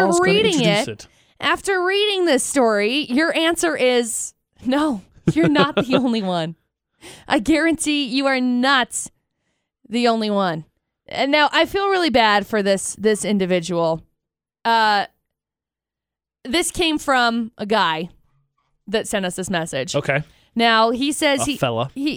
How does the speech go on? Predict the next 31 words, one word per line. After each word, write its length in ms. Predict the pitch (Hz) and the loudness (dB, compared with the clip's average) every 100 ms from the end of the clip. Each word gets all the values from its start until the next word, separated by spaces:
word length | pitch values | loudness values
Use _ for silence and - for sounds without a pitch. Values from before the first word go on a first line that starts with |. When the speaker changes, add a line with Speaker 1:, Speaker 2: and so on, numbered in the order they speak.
| 151 | -4
Speaker 2:
he, 180 | 294 262 | -4 -4
he 140 | 226 294 | -4 -4
sent 180 | - 294 | -2 -2
us 140 | 294 | 0
a 40 | 254 | 0
message 600 | 196 185 180 185 - - - | -2 -2 -4 -4 -8 -10 -4
and 120 | 226 | -2
wants 160 | 247 - | -2 0
to 80 | |
remain 240 | 226 214 196 | -2 0 -2
anonymous. 500 | 185 165 170 180 - - - - _ | -2 -4 -4 -6 -8 -14 -20 -20 _
He 140 | 294 | -4
said 240 | 277 294 269 | 0 0 0
he 180 | 254 269 | -2 -2
told 280 | 294 311 349 | 0 0 0
his 180 | 311 226 | -4 -2
girlfriend 500 | 262 262 247 254 226 | 0 0 0 0 0
of 80 | 214 | -2
three 240 | 220 226 | -6 -4
years 340 | 208 190 190 | -2 0 -2
this 200 | 202 190 196 | -2 -2 0
last 240 | 185 - | -2 -2
Christmas 480 | - 170 - 175 - | -4 -4 -4 -6 -4
he 100 | 202 | -4
was 120 | 190 | -4
getting 240 | 208 196 196 | -2 -2 -2
her 100 | 208 | -4
something 340 | - 190 190 | -4 -6 -6
shiny 520 | 196 - 208 202 202 - | -8 -4 -4 -4 -6 -6
and 160 | 185 | -8
bright. 540 | 170 175 143 - - | -2 -2 -2 -6 -16